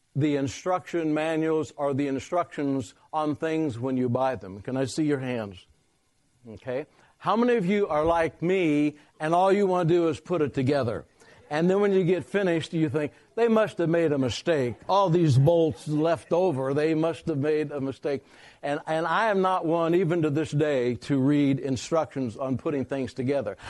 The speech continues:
I think it's more fun to get it all out there and start doing this and doing that. And, and, and, uh, so I, I'm doing this, this is many, many years ago. But, uh, well, I can tell you how many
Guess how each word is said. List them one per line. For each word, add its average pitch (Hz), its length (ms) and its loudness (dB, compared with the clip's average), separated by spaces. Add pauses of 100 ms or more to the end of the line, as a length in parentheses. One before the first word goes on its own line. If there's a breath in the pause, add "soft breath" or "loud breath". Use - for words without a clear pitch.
(140)
I 196 180 0
think 165 260 -2
it's 156 180 -4
more 151 220 0
fun 170 320 -2
to 139 80 2
get 143 180 4
it 139 120 2
all 143 200 2
out 151 220 0
there 165 220 2
and 135 120 -2
start 143 320 0
doing 151 260 2
this 151 280 0
and 120 120 0
doing 143 280 0
that. 135 320 -4
And, 104 160 -16 (240 loud breath)
and, 123 240 -8
and, 131 340 -4
uh, 135 220 -2
so 160 220 0
I, 170 320 0
I'm 175 120 2
doing 233 280 2
this, 180 200 -2 (100)
this 156 300 0
is 147 160 -2
many, 185 480 0
many 165 240 -2
years 147 320 -2
ago. 107 340 -4 (520 soft breath)
But, 156 240 0
uh, 139 280 -2 (640)
well, 170 200 2
I 143 100 0
can 151 100 -2
tell 196 140 0
you 147 80 2
how 143 120 -2
many 120 260 -2